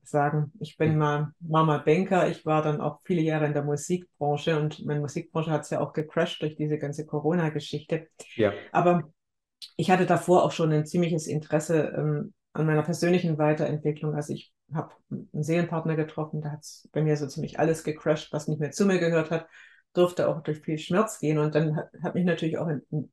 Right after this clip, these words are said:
Speaker 1: äh, äh, interessiert, wie geht's denn eigentlich auch mit mir weiter? Und ich
Speaker 2: Mhm.
Speaker 1: habe halt auch festgestellt, ich kann eigentlich den Menschen ganz, ganz viel auf ihrem Weg helfen. Also ich habe im Laufe des Prozesses rausgefunden, dass ich Heilerin bin. Also ich bin, habe keine Heilerausbildung. Ich habe halt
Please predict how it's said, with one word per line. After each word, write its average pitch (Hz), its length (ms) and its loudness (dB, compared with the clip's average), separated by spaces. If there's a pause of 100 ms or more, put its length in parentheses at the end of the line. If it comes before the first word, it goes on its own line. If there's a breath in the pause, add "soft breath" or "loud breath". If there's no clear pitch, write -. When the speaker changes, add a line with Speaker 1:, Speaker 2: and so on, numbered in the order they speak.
(140)
Speaker 1:
äh, 151 160 0 (540)
äh, - 120 -2 (120)
interessiert, 208 600 6
wie 175 100 4
geht's 160 300 0
denn - 160 0
eigentlich 147 240 -2
auch 156 140 -2
mit 156 160 -4
mir 170 340 2
weiter? 147 400 -2 (300 loud breath)
Und 131 100 0
ich 160 80 -2
Speaker 2:
Mhm. 175 60 -2
Speaker 1:
habe 185 100 -2
halt 151 100 0
auch 151 140 -4
festgestellt, 160 640 -6
ich - 180 -12
kann 160 180 -4
eigentlich 156 160 -4
den 160 140 -2
Menschen 151 300 -2
ganz, 151 200 -2
ganz 156 160 -6
viel 156 140 -4
auf 151 100 -6
ihrem 156 200 -2
Weg 156 280 -2
helfen. 160 380 0
Also 143 260 -8 (420 soft breath)
ich - 60 -6
habe - 120 -4
im 156 120 0
Laufe 147 240 -2
des 156 180 -6
Prozesses 151 560 -4
rausgefunden, 160 720 0
dass 151 220 -10
ich - 160 -10
Heilerin 170 360 2
bin. 165 140 0
Also 143 180 -4
ich 151 80 -12
bin, 147 340 -4
habe - 120 -8
keine 143 200 -2
Heilerausbildung. 160 640 0
Ich 143 100 -14
habe 147 160 -4
halt 143 100 -10